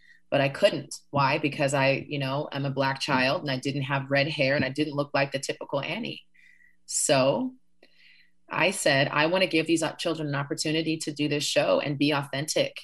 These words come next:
So I said, "You know what? Let's do Urban Annie. Let's do Annie twenty twenty-one." So, um, that's how we came about doing the show. And, and I'm really excited 'cause I, you know, and you'll talk about this later, but there's more to it than just a live performance.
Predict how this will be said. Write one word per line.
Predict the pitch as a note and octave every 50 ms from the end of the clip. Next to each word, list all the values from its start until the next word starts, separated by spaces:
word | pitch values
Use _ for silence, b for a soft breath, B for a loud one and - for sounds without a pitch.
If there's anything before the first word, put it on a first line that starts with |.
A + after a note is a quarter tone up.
| - C#3
So | - - - D3+ C#3 C3+
I | C3+ C#3+
said, | C#3+ C#3 - D3 C#3+ C#3+
"You | D3+
know | D#3 D#3+
what? | D#3+ - A2 - -
Let's | E3+ E3 -
do | - F#3 -
Urban | - D#3+ D#3 D#3 D#3
Annie. | D3+ D3+ E3+ - - - -
Let's | D#3 D#3 - -
do | - G3 G3+ -
Annie | - D#3+ E3+ F3 E3+ E3 D#3
twenty | - - E3+ D#3+ D#3+ D#3+ D#3+
twenty-one." | D#3 - D#3+ D#3 D#3 C#3+ D3 D3 C3+ - - - - C3+ B B B B B B B B B B
So, | B - - - E3+ D#3 D3+ D3+ D3+
um, | D3 D3 C#3+ C#3+ C#3 C#3 C#3 C3+ C3+ - _ _ _ _ _ _ _ _ _ - - -
that's | D#3 E3+ E3+ F3+ -
how | - G3+ F3+ F3+ F3 E3+ - -
we | F3 D#3
came | - F3 E3 D#3
about | D3+ C#3+ D3 D3+ - C#3+
doing | C#3+ C#3+ C3+ C3+
the | C3+
show. | C3+ - - C3+ C3 B2+ B2+
And, | B2+ B2+
and | - C#3+ C#3+
I'm | C#3+ C#3+ C#3+
really | D#3 E3 E3+ D#3+
excited | D3+ D#3 - - C#3+ C#3 C3+ C#3+ C#3
'cause | C#3+ C#3+ C3+
I, | C#3+ C#3 - -
you | D3 C#3
know, | C3+ C3 C3+ C3+ C3+ - - _ -
and | - C3+ C3+
you'll | D3 D#3
talk | D#3 - D#3 D3 -
about | - C#3+ C#3 C3+
this | C#3+ C#3 - -
later, | C#3+ C#3 C#3 C3+ C3
but | C3+ C#3 C#3
there's | D3+ D#3 D3+ D#3
more | D3+ D#3+ E3 F3 F3 E3+
to | - - - E3+ D#3
it | - -
than | C#3+ C#3
just | C3+ D3 C#3+ C#3 -
a | C3+
live | C3 C3+ C3+ C3+ C3+ C3+ -
performance. | C3+ C3 - - C3 C3 B2+ C3 - - - - - -